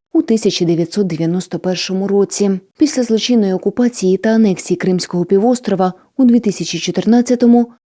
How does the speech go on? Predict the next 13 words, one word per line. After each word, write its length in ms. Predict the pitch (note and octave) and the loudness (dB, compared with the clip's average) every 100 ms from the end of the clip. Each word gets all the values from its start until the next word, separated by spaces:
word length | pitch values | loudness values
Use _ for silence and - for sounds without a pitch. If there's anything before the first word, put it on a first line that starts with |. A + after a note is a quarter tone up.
| - | -2
Російська 500 | D4 - A3 - F#3+ | -2 0 -2 -2 -4
Федерація, 600 | F#3 G3+ B3+ B3 G3+ F#3+ | -2 0 0 0 0 0
так 180 | A3 - | -2 -2
само 260 | C4+ A#3 | 2 2
як 180 | G3+ - | 2 0
і 20 | |
вісімдесят 600 | G3+ G3+ G#3 G3+ G#3 F#3 | -2 0 0 0 -2 -2
років 280 | F#3 F3 F3 | -2 -4 -4
тому, 360 | - G#3+ C4 C4 _ _ | 2 4 4 0 _ _
повернулася 640 | - D4 A3+ A3+ A3 F#3+ | 0 2 2 2 2 0
до 100 | F3 | -4
переслідування, 760 | F3 F3+ F3 - C4 A3 G3 E3+ | -2 -4 -2 0 0 2 0 -2
дискримінації 960 | D#3+ D#3+ - F3+ F#3 A#3 A#3+ A3+ A#3 | -2 -4 -4 -2 2 0 0 0 0